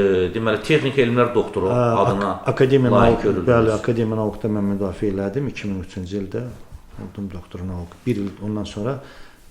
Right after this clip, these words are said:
Speaker 2: mənə verdilər professor adı.
Speaker 1: E, Niyaz müəllim, e, mən bilirəm ki, siz, e, Uralda qubernator tərəfindən, e, mükafatlanıbsınız və ilin professor adına layiq görülübsünüz.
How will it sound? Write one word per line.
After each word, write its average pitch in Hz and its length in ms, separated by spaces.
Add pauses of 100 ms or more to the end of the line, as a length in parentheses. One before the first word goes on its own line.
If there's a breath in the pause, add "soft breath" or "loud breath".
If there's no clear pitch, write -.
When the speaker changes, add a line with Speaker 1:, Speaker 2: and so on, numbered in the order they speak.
(280 loud breath)
Speaker 2:
mənə 101 360
verdilər 101 500
professor - 500
adı. 76 240 (1300 loud breath)
Speaker 1:
E, 110 120 (480)
Niyaz 143 340
müəllim, 87 320 (260)
e, 90 120 (840)
mən 160 220
bilirəm 147 420
ki, 139 440
siz, 135 640
e, 92 140 (1200)
Uralda 110 540 (560 loud breath)
qubernator 113 580
tərəfindən, 98 800 (100)
e, 87 140 (120)
mükafatlanıbsınız 98 1000
və 113 140 (160)
ilin 135 400 (160)
professor 117 640
adına 85 340
layiq 80 340
görülübsünüz. 78 680